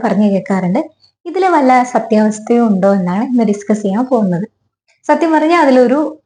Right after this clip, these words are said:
ആ, സത്യാവസ്ഥയും ഇല്ല. അങ്ങനെ ഉമ്മ വെച്ചെന്ന് കരുതി അവരുടെ കവിള് ഒരിക്കലും തൂങ്ങുന്നില്ല. പകരം, ആ, നിങ്ങൾ അറിയേണ്ട ഒരു കാര്യമുണ്ട്. ആ, നമുക്ക് നമ്മളെ വീടുകളിൽ കുഞ്ഞു വാവകൾ ഉണ്ടാവുമ്പോൾ, വിസിറ്റേഴ്സ് ഒക്കെ വരുമ്പോൾ, അല്ലെങ്കിൽ നമ്മുടെ ബന്ധുക്കൾ തന്നെ വരുമ്പോൾ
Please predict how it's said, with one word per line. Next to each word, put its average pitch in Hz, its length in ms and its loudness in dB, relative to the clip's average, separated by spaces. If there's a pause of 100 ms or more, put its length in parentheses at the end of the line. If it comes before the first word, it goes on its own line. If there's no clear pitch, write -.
ആ, 220 260 0
സത്യാവസ്ഥയും 226 720 0
ഇല്ല. 214 380 0 (140)
അങ്ങനെ 214 420 0
ഉമ്മ 240 240 0
വെച്ചെന്ന് 240 380 2
കരുതി 233 240 2
അവരുടെ 214 400 0
കവിള് 202 260 0
ഒരിക്കലും 247 380 0
തൂങ്ങുന്നില്ല. 254 640 2 (540)
പകരം, 302 280 -4 (340)
ആ, 226 120 -2 (440)
നിങ്ങൾ 254 280 4
അറിയേണ്ട 254 340 2
ഒരു 311 100 2
കാര്യമുണ്ട്. 208 640 -2 (360)
ആ, 226 200 -4
നമുക്ക് 247 480 2
നമ്മളെ 233 240 2
വീടുകളിൽ 220 440 2
കുഞ്ഞു 240 320 4
വാവകൾ 233 400 2
ഉണ്ടാവുമ്പോൾ, 190 500 -2 (200)
വിസിറ്റേഴ്സ് 254 500 0
ഒക്കെ 247 120 0
വരുമ്പോൾ, 202 420 2
അല്ലെങ്കിൽ 202 280 2
നമ്മുടെ 214 240 2
ബന്ധുക്കൾ 226 520 0
തന്നെ 262 160 2
വരുമ്പോൾ 202 320 -2